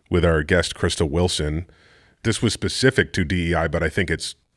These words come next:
largely applicable to any initiative for a business is, is figuring out, like, your North Star and what you wanna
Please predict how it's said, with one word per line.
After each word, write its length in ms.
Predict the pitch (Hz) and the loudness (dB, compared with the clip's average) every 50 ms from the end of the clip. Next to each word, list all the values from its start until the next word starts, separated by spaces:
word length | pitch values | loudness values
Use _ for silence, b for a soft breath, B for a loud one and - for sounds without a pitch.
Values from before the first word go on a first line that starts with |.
| _ - | _ -14
largely 420 | - 73 92 95 92 - - 95 85 | -6 0 2 2 2 2 2 0 0
applicable 400 | - - 101 87 - 82 85 85 | 0 0 -2 -2 -2 -2 -4 -4
to 160 | - - - | -4 -4 -4
any 200 | 85 90 90 85 | -4 -2 -2 -2
initiative 560 | 80 78 82 95 101 - - 80 64 78 76 | -2 0 0 0 0 0 0 -2 -2 -4 -6
for 160 | - - 80 73 | -4 -2 -2 -2
a 40 | |
business 440 | 67 65 82 78 - 82 80 - - | -2 -2 -4 -2 -2 -2 -4 -2 -2
is, 240 | 80 76 76 - - | -4 -4 -6 -6 -6
is 320 | 80 82 82 82 80 82 - | -6 -4 -4 -4 -6 -10 -8
figuring 460 | - - 117 92 85 95 90 90 87 | -2 2 2 2 4 2 2 2 4
out, 240 | 87 85 80 - - | 4 2 2 2 0
like, 280 | 82 82 80 - - B B B B B B B B B | 0 0 0 0 -4 B B B B B B B B B
your 160 | B 92 92 | B 2 2
North 280 | 85 82 87 87 82 - | 2 2 2 0 0 -2
Star 380 | - - - 76 78 90 98 98 | -4 -4 -2 0 2 4 4 4
and 120 | 87 82 | 4 2
what 160 | 85 92 - 73 | 0 -2 -2 -2
you 100 | 85 76 | -4 -2
wanna 240 | 80 80 76 71 | -2 -2 -2 -4